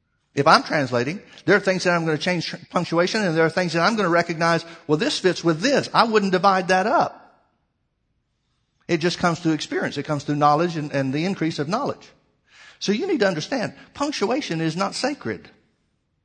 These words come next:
You with me?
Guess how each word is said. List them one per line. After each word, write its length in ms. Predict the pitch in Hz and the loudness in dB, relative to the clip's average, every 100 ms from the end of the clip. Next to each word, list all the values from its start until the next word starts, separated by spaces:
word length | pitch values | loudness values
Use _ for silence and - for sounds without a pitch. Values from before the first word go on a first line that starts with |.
| _ _ _ _ _ _ _ _ _ _ _ _ _ _ _ _ _ _ _ _ _ _ _ _ _ _ _ _ _ _ _ _ _ _ _ _ _ - | _ _ _ _ _ _ _ _ _ _ _ _ _ _ _ _ _ _ _ _ _ _ _ _ _ _ _ _ _ _ _ _ _ _ _ _ _ -8
You 100 | 101 | -2
with 160 | 170 | 0
me? 180 | 254 311 | 0 -4